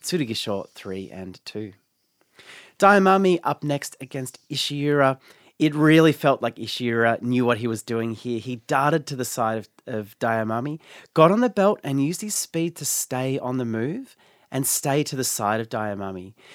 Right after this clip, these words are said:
He worked both hands on the front and back of the Daiamami belt and continued to spin him around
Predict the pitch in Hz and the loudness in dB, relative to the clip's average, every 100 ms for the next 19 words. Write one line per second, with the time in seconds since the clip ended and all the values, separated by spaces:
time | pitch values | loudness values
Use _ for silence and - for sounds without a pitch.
0 | - - 135 151 156 - 143 139 160 - | -12 -4 2 4 2 -2 2 2 0 -6
1 | 139 151 175 110 110 - 127 123 117 110 | -8 -6 -8 -8 -10 -8 -4 -4 -4 -8
2 | 110 110 - - 113 107 101 - 110 101 | -6 -8 -8 -12 -8 -8 -8 -14 -14 -14
3 | - 113 107 107 101 101 95 107 139 - | -12 -10 -8 -8 -10 -12 -8 -4 -4 -4
4 | 156 160 160 - 170 196 202 190 - - | -8 -6 -10 -8 -4 -4 -6 -8 -8 -4
5 | 151 147 131 120 120 120 | -2 -2 0 2 2 0